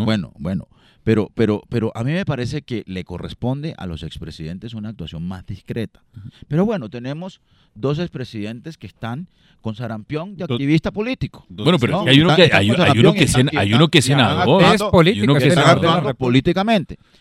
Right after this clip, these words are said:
Speaker 2: Pero eso no cae bien. Segundo, mire, yo <clears throat> creo que, eh, eh, el proceso de paz tiene unas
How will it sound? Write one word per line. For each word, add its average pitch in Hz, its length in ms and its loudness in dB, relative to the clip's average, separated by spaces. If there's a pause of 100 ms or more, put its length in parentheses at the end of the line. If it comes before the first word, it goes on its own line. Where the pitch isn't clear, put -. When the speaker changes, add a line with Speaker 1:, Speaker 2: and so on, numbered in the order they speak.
Speaker 2:
Pero 143 180 -8
eso 196 220 -4
no 226 100 0
cae 226 200 -4
bien. 202 280 -6 (300)
Segundo, 143 560 2 (720)
mire, 147 260 -8 (100)
yo 175 320 -12 (200)
<clears throat> - 1000 -20
creo 131 380 -6 (520)
que, 120 440 -8
eh, 85 600 -10 (140)
eh, 80 400 -14
el 87 140 -16
proceso 101 420 -16
de 139 120 -16
paz 117 400 -12 (560)
tiene 117 560 -8
unas 131 640 -10